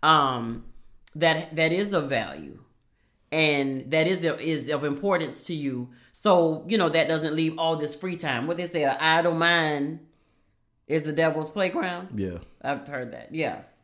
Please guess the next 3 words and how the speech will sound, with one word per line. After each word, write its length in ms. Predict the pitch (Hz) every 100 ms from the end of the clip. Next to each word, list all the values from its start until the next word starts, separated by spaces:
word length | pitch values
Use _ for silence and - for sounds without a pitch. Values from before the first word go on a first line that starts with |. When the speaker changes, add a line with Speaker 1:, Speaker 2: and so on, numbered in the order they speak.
| _ -
Speaker 2:
Yeah. 220 | 113 101
Speaker 1:
So. 520 | 98 170 139 127 127 - _ _ _ _ _ _ _ _ _ - -
Speaker 2:
So 400 | 123 110 95